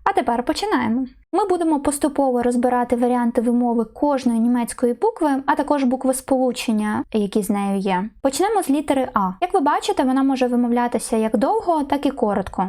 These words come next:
Про те, як це розрізняти, я вже розповідала у попередніх відео, тому, якщо не бачили, обов'язково перегляньте. Якщо є подвоєння голосної, або якщо після неї стоїть літера Х,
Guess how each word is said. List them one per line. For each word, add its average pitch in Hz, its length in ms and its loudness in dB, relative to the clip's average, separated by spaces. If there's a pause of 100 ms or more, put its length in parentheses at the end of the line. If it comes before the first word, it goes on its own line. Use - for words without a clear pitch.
Про 302 120 2
те, 370 160 2
як 302 340 -2
це 269 160 2
розрізняти, 269 760 0
я 269 120 2
вже 269 160 0
розповідала 240 640 0
у 269 140 -2
попередніх 247 720 0
відео, 302 460 0 (140)
тому, 311 380 0
якщо 262 320 0
не 240 80 0
бачили, 381 540 0
обов'язково 285 720 0
перегляньте. 214 640 -2 (140)
Якщо 269 260 0
є 392 140 2
подвоєння 262 640 0
голосної, 339 800 0
або 254 260 0
якщо 269 300 -2
після 247 280 0
неї 247 280 2
стоїть 240 520 -2
літера 240 420 0
Х, 233 540 -2